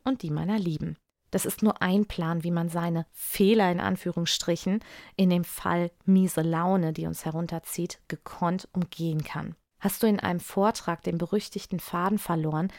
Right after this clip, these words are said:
mach dir vor der nächsten Präsentation klar strukturierte Merkkärtchen.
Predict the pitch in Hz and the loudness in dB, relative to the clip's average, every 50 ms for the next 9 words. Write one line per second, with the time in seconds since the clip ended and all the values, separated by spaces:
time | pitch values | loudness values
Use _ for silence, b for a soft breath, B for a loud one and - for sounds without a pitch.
0 | B B 226 247 - - - - - - 226 202 208 202 202 202 214 208 - - | B B -2 -2 -2 -2 -8 -8 -4 -4 -2 -2 0 0 0 0 -2 -4 -4 -8
1 | 214 - - 190 - 190 180 - 196 185 - - - 202 196 190 - - - 180 | -8 -4 -4 -4 -2 -4 -4 -4 -6 -6 -6 -4 -2 -2 -2 -2 -6 -6 -6 -6
2 | 170 185 214 - - - 202 - - 202 185 - 185 180 185 - - 202 185 175 | -6 -4 -6 -6 -6 -6 -8 -8 -4 -6 -4 -2 -2 -4 -4 -2 -2 -2 0 0
3 | 165 165 170 175 - - - - 156 160 - - - - - - - | 0 0 0 -2 -4 -10 -12 -10 -10 -10 -10 -12 -12 -8 -8 -8 -8